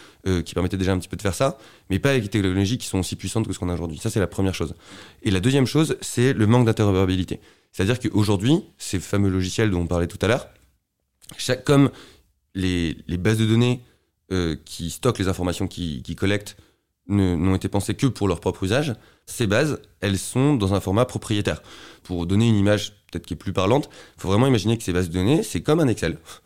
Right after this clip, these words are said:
Et en gros, où la première ligne de l'Excel, elle est uniquement décidée par l'éditeur, ce qui fait que, bah, si vous voulez communiquer de l'information avec d'autres acteurs, l'extérieur, bah, cette première ligne, vous la comprenez pas,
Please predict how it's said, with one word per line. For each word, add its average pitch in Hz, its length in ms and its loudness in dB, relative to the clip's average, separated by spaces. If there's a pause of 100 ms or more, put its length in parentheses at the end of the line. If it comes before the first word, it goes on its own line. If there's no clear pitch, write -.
(400)
Et 107 80 0
en 104 120 4
gros, 135 220 6
où 113 60 2
la 95 140 2
première 127 500 2
ligne 113 160 4
de 98 80 2
l'Excel, 147 440 0 (260)
elle 104 120 2
est 107 100 0
uniquement 135 340 4
décidée 113 320 -2
par 98 160 2
l'éditeur, 92 480 -2 (500)
ce - 80 -18
qui 117 100 -6
fait 160 140 0
que, 139 80 2
bah, 107 140 4
si - 160 -6
vous 131 80 -2
voulez 147 180 0
communiquer 123 380 0
de 104 60 -2
l'information 104 540 0
avec 85 220 0 (220)
d'autres 101 220 -4
acteurs, 139 340 -2 (180)
l'extérieur, 90 640 -4 (440)
bah, 104 240 -2 (220)
cette 113 160 -2
première 127 220 2
ligne, 139 240 4
vous 92 160 -2
la 98 80 2
comprenez 110 340 0
pas, 147 320 2